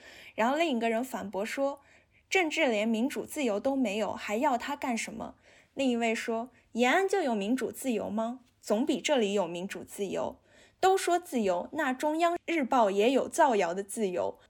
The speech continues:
太精彩了，就是你会发现那些所谓维护大学独立精神的教授，他也会为了自己舒适的生活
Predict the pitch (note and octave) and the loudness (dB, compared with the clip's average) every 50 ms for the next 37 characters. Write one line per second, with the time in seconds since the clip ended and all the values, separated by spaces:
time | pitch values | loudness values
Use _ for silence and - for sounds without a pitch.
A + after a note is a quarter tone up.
0 | _ _ - - - D4+ D#4 C4+ A#3 A3 A3+ A3+ A3 A3 A3 A#3+ A#3 B3 - - | _ _ -10 -6 0 4 4 4 4 4 -2 -4 -4 -4 -4 -6 -6 -6 -6 -6
1 | - - A2+ A2 - - - _ _ - - F4 F4 - D#4+ C#4 A3+ A#3+ C4+ D4 | -6 -6 -8 -8 -8 -10 -14 _ _ -10 -8 -6 -4 -4 -2 -2 -2 0 0 0
2 | D4+ D4+ D4 C#4 C#4+ D4+ D4+ D#4 D4 C#4 C#4 C#4 C#4 C#4 C4 - - C#4+ C#4+ C#4+ | 0 0 0 2 2 2 0 0 -4 -2 -2 -2 -4 -4 -4 -6 -2 0 0 0
3 | D4 D4 - - - F3+ F#3 G#3+ C#4+ C#4 B3+ A#3 G#3 G3 F3+ F3+ G#3+ C4 - - | 0 -2 -4 -6 -4 -4 0 2 4 4 4 4 2 0 0 0 -2 -2 -4 -4
4 | C4+ B3 A#3+ C4 C4+ A#3+ A#3 A#3 - G#3+ G#3 G#3 - F#3+ G3 A3+ A#3+ A#3+ A3 G#3+ | -4 -2 0 0 0 0 0 -2 -4 -6 -6 -6 -6 -6 -4 -2 -2 -2 -4 -4
5 | - B3 A#3 B3+ B3 A#3+ F#3+ F#3 G3+ - A#3 A3 G3 G3 G#3+ - - B3+ - C4 | -4 -2 -2 -2 -2 -4 -6 -8 -6 -4 -4 -2 -2 -2 -4 -4 -4 -6 -6 -8
6 | - - - - - - - _ _ - - - E4+ F4 F4 D4+ C4 A3 - - | -12 -20 -20 -20 -20 -20 -20 _ _ -4 4 6 8 8 8 8 6 2 0 0
7 | - - C#4+ C4 C4 B3 D4+ D4+ C4+ A#3 G#3+ G3 G#3+ - - - E4+ D4+ A#3 - | 2 4 4 4 4 4 4 4 4 4 2 0 -4 -6 -6 -2 0 0 -2 -2
8 | - - - - - A#3+ A#3+ A#3+ - - A#3 G#3+ A3 - - A3 A3 A3+ A#3 - | -4 -6 -4 -4 -2 -2 -2 0 2 2 2 2 2 0 0 0 0 -2 -2 -2
9 | - F#3 F#3 G3 G#3 C4 - | -2 -2 -2 -2 -2 -4 -8